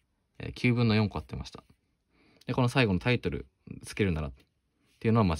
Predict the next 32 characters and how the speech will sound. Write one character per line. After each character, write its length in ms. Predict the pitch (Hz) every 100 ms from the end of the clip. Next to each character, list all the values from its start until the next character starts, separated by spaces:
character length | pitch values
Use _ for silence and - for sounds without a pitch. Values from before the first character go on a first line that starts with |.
| 85
っ 20 |
て 100 | -
ま 80 | -
す。 140 | - -
で、 220 | 151 - _ - -
そ 140 | - 156
れ 60 |
を 100 | 151
全 320 | 107 196 165
部 260 | 131 156 110 - _ -
一 100 | 104
点 340 | _ 175 170
と 100 | 135
し 80 | -
て 60 |
は 120 | 110 120
い-、 80 | 117 - _ _ - - - _ -
全 300 | 131 165 147
部 100 | 131
の 100 | 131
配 220 | 123 123
点 160 | - 123
を 40 |
一 120 | 117
と 100 | -
し 80 | 123
て 100 | 110
考 200 | 104 113 120
え 80 |
た 100 | 117
場 120 | 107
合、 40 | 107